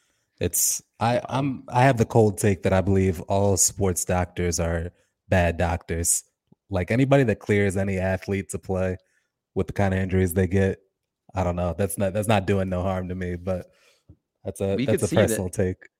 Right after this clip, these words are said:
Speaker 2: We could see that. I mean, when he got bent in half like a folding chair, like,
Speaker 1: Yep.
Speaker 2: why is he out there? And happened, like, three separate times in the same game.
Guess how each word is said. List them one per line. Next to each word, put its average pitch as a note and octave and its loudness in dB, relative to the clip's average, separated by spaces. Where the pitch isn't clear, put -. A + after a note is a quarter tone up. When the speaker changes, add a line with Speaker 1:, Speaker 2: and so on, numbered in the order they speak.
Speaker 2:
We D#3+ -2
could - 0
see F#3 -4
that. C3+ -2
I C3+ -2
mean, B2+ -2
when B2+ -4
he D3+ -4
got D#3 0
bent C#3 2
in A#2 -2
half B2 -6
like G#2+ -2
a G2+ -4
folding A#2 -4
chair, E2 -12
like, G2+ -2
Speaker 1:
Yep. - -4
Speaker 2:
why A2 4
is C3+ -2
he A2 -2
out D3 2
there? - -14
And A#2 -4
happened, D#3 -2
like, C3+ -2
three C3+ -6
separate D3+ -4
times - -12
in B2 -6
the B2+ -2
same C#3+ -4
game. - -6